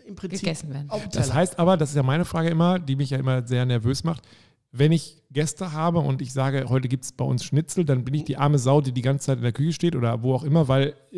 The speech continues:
Speaker 3: einer muss ja immer wieder die frischen Dinger rein, fertig und dann seine, äh, Kellner anschreien und sagen, „Jetzt raus, raus, raus, das muss raus“, und dann muss das nächste reindonnern.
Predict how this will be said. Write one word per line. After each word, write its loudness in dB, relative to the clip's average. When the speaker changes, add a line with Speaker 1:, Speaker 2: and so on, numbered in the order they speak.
Speaker 3:
einer 4
muss 2
ja 2
immer 6
wieder 6
die 2
frischen -4
Dinger 0
rein, 2
fertig 0
und -2
dann 0
seine, 0
äh, 0
Kellner 2
anschreien -2
und -2
sagen, 0
„Jetzt 0
raus, 2
raus, 4
raus, 4
das 4
muss 6
raus“, 6
und 8
dann 8
muss 2
das -4
nächste -2
reindonnern. -4